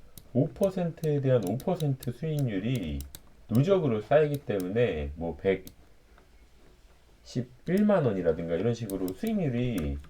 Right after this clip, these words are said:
점점, 점점, 점 올라간다는 걸 의미합니다. 그리고, 음, 수익률이 떨어지기도, 복리로 떨어지기도 해요. 매매를 잘 못하게 되면. 그래서 복리 매매란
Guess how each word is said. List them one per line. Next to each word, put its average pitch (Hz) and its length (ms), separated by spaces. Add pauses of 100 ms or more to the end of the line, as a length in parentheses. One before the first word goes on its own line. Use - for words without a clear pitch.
(180)
점점, 120 340
점점, 110 260
점 87 240
올라간다는 117 560
걸 78 140
의미합니다. 73 560 (560)
그리고, 131 460 (680)
음, 80 320
수익률이 196 680 (560)
떨어지기도, 175 560
복리로 170 480
떨어지기도 107 720
해요. 117 360
매매를 82 520
잘 85 240
못하게 87 360
되면. 80 380 (1080)
그래서 110 260
복리 156 460
매매란 90 680